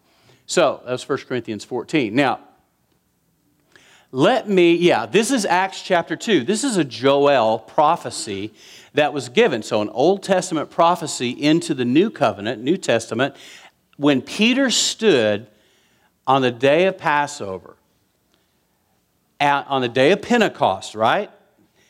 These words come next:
He stood and he preached the first gospel sermon, like pure gospel. He preached Jesus from the Old Testament, history up till,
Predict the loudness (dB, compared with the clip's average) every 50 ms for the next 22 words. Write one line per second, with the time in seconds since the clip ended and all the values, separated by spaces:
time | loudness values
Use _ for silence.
0 | _ _ _ _ _ _ -4 -2 -2 0 0 -4 -6 -4 -2 2 4 4 4 4
1 | 2 2 -2 -2 -2 -2 -4 -6 -6 -2 -2 -2 0 -2 -4 -4 -4 -2 0 2
2 | 2 2 2 0 -4 -4 0 2 2 2 0 -2 -8 -6 -6 -6 -6 -4 -2 -2
3 | -2 -2 -4 -4 -2 -2 -2 -2 -4 -8 -14 -12 -2 2 4 4 4 4 4 2
4 | 2 2 2 -2 -4 -6 -4 -4 -2 -2 -4 -8 -14 -20 -20 _ -6 -6 -6 -6
5 | -4 -2 -2 -2 0 -2 -4 -12 -16 -14 -10 -4 2 2 4 4 4 4 4 4
6 | 2 2 0 -4 -8 -6 -6 -4 -4 -6 -2 0 2 4 2 2 2 2 0 0
7 | 0 -2 -2 0 0 0 0 0 -4 -10 -20 -20 _ _ 0 2 2 2 2 -2
8 | -4 0 2 4 4 4 4 2 0 -2 -2 -2 2 2 2 2 0